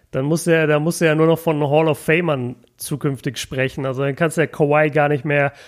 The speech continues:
und LeBron gar nicht mehr als Superstar nennen, sondern musst du direkt sagen, die Hall of Famer.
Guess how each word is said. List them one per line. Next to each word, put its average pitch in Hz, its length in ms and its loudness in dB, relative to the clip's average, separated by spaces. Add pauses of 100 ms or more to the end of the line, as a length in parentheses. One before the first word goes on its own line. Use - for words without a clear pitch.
(120)
und 139 160 -4
LeBron 143 440 2
gar 143 120 2
nicht 143 120 -2
mehr 143 100 0
als 139 160 -6
Superstar 151 560 -2
nennen, 147 340 0
sondern 139 240 -2
musst 147 220 -4
du 147 40 -8
direkt 139 360 -4
sagen, 139 260 -2
die 135 140 -2
Hall 139 180 -2
of 131 100 -6
Famer. 151 420 0